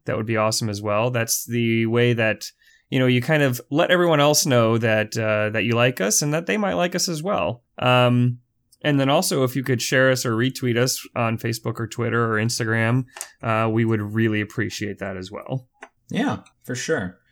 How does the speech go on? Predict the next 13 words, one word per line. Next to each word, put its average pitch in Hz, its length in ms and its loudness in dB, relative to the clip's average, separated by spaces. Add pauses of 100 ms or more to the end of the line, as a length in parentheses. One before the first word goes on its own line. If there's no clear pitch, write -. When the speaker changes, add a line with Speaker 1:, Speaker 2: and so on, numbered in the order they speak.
(100)
Speaker 2:
Well, 117 140 -2
I, 135 180 4
I 143 40 2
do 151 100 4
have 151 120 6
a, 123 60 2
sh-, - 140 -2
a 113 200 0
closing 120 360 4
shower 107 280 2
thought. 104 400 -4
Speaker 1:
All 139 100 4
right. 220 280 2